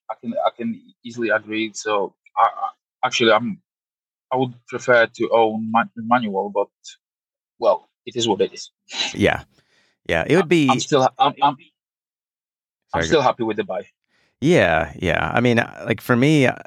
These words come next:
Speaker 2: I would, some, one of these days, I'd like to experience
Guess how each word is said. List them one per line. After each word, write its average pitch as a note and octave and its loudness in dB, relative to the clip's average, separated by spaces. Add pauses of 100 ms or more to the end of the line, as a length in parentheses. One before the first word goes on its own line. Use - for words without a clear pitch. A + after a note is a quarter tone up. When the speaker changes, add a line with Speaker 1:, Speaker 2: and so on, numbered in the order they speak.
Speaker 2:
I G#2 0
would, A#2 0 (540)
some, D3+ 0
one D#3 4
of C#3+ 2
these F#2+ 2
days, F2 0
I'd F#2 4
like G2+ 2
to G2+ -2
experience F2+ 0